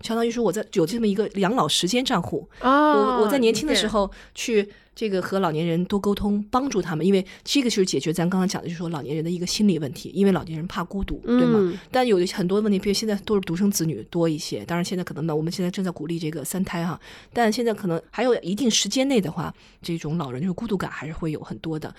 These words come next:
Speaker 2: 对。
Speaker 1: 那这种情况下，子女不在身边，可能不在国内，可能就在国外，那你周围的人就可以，哦，那我可能就近到一个这种，比如说社-，现-，社区养老啊，还是说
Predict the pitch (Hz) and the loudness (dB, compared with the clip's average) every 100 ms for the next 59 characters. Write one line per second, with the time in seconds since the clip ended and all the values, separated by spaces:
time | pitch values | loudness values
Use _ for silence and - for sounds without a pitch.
0 | - 220 202 180 208 - 190 175 180 156 | -2 4 4 4 2 2 2 2 0 -4
1 | - - - 202 185 156 180 160 175 170 | -8 -20 -2 2 2 2 -2 -2 -2 -2
2 | 165 - 139 135 151 185 160 - 143 170 | -4 -6 -8 -8 -6 -4 -4 -4 -6 -4
3 | 156 139 143 175 147 151 170 139 - - | -6 -8 -8 -8 -8 -8 -8 -8 -14 -8
4 | 226 202 170 147 240 208 170 151 113 - | 0 2 2 0 0 2 0 -2 -4 -12
5 | _ - 175 175 156 156 - 165 139 - | _ -10 -8 -6 -6 -8 -8 -8 -8 -8
6 | 151 160 165 185 170 165 _ - 160 139 | -10 -6 -4 -2 -2 -4 _ -12 -8 -6
7 | 143 151 160 135 127 - 147 135 143 - | -6 -6 -4 -6 -10 -12 -10 -8 -6 -6
8 | - - 127 151 175 - 165 143 151 123 | -6 -4 -2 -2 -4 -4 -4 -4 -4 -6
9 | 131 147 - 165 151 170 165 | -10 -10 -10 -10 -10 -8 -10